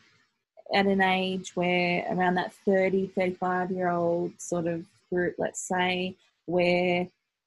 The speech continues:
they've maybe had children and their children are growing up and either starting school or starting high school and becoming more independent, and they don't really know where they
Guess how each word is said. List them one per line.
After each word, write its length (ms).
they've 160
maybe 480
had 240
children 640
and 120
their 100
children 440
are 60
growing 340
up 240
and 240
either 200
starting 520
school 680
or 60
starting 580
high 140
school 240
and 140
becoming 320
more 180
independent, 600
and 180
they 140
don't 280
really 240
know 200
where 160
they 200